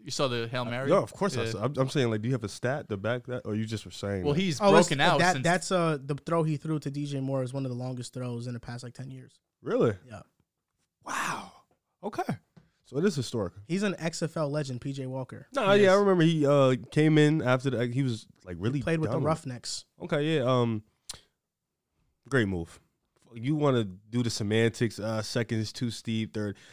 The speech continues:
Speaker 2: Listen, man, you gotta make moves for your guys, man.
Speaker 1: You
Speaker 2: You
Speaker 1: do.
Speaker 2: gotta bring in help for your guys. And Chase Claypool, as mid as he is,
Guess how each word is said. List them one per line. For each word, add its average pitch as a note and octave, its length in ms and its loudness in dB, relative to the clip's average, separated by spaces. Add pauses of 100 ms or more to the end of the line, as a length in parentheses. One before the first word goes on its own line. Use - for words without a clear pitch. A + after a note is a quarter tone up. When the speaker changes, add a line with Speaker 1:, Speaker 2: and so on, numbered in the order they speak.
(100)
Speaker 2:
Listen, A#2+ 260 -2
man, A2 120 4
you A#2+ 80 4
gotta B2+ 180 4
make B2+ 200 4
moves A#2+ 360 4
for A#2 60 -8
your A2+ 120 0
guys, F2+ 360 0
man. G2+ 100 -2
Speaker 1:
You G#2 60 0
Speaker 2:
You G#2+ 60 2
Speaker 1:
do. G#2+ 60 0
Speaker 2:
gotta A#2+ 200 2
bring A#2+ 240 2
in A#2 80 2
help A2+ 280 2
for A2+ 140 -8
your G#2+ 180 -4
guys. G2+ 360 -2
And G2 100 -6
Chase A#2+ 260 0
Claypool, A#2 420 -2
as F#2+ 80 -4
mid A2 200 2
as B2+ 120 0
he B2 180 2
is, G#2+ 200 0